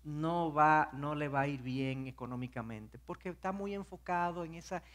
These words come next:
en el placer, en la comodidad, en las cosas buenas de la vida y ta, ta, ta, ta, ta, y no va a querer trabajar como se requiere trabajar para tú poder ser un buen productor de recursos. Entonces, esto está en el libro de Proverbios y nos está dando algunas,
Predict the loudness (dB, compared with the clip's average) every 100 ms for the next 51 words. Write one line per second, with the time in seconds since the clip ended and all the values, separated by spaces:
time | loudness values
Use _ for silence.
0 | -14 -8 -6 -4 -2 -4 -4 -4 -4 -2
1 | -4 -2 -2 -2 -2 -2 0 0 0 -4
2 | -8 -8 -4 -4 -2 -4 -2 0 0 -2
3 | -2 -2 -4 -6 -6 -4 -6 -6 -8 -10
4 | -14 -6 -2 2 4 2 0 -2 0 0
5 | 2 0 -4 -6 0 2 0 -6 -6 -4
6 | -4 -2 -2 -2 -2 0 0 2 -2 -2
7 | -6 -4 -4 -4 -4 -4 -2 -2 -2 -8
8 | -6 -2 -2 -4 -10 -16 -20 -20 -20 -20
9 | -20 -20 -14 -4 -2 -2 -4 2 4 4
10 | 4 4 4 6 4 6 6 6 4 0
11 | -2 -4 -2 6 8 8 6 2 2 0
12 | 0 -2